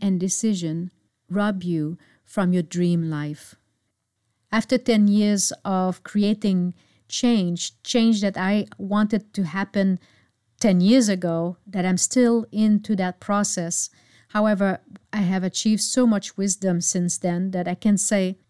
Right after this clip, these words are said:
there is no greater reward than witnessing your achievement through your own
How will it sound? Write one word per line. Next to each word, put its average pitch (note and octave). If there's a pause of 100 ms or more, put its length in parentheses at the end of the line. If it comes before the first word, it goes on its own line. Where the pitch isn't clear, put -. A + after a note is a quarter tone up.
(140)
there G#3+
is B3+
no B3
greater G#3+
reward F3+ (480)
than F#3+ (100)
witnessing G3+
your F#3+
achievement F3+
through G3
your F#3
own F3+